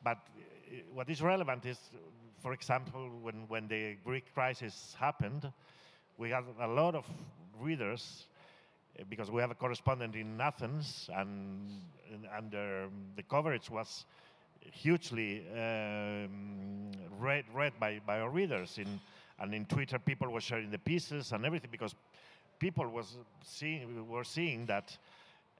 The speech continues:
uh, a criminal act was, was being made with, with Greece. So people cared about that. People cared about that. So when there is,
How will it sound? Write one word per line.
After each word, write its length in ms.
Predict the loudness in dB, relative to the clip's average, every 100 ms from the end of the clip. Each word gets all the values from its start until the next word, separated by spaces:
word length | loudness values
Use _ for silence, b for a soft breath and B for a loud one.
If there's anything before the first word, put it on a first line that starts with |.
| -14
uh, 420 | -10 -4 -2 -2 -8 -12 -12
a 40 | -8
criminal 460 | 0 2 2 4 6
act 220 | 4 4
was, 200 | 0 0
was 300 | 0 2 0
being 320 | 0 0 2
made 260 | 2 2 2
with, 180 | -2 -2 -4
with 180 | -2
Greece. 380 | 2 2 2 -2
So 260 | -2 -2 -2
people 460 | -6 -4 -2 -2 -4 -4
cared 320 | 2 2 2
about 260 | 2 0 0
that. 160 | -8 -16 B B B B _ 2
People 240 | 4 4
cared 260 | 2 0 0
about 240 | -2 -6
that. 120 | -8 -16 B B B B -16
So 640 | -12 0 4 4 4 0 -8 -20 -20 -20 _ -6
when 240 | 0 2 4
there 160 | 4
is, 400 | 4 0 -6 -12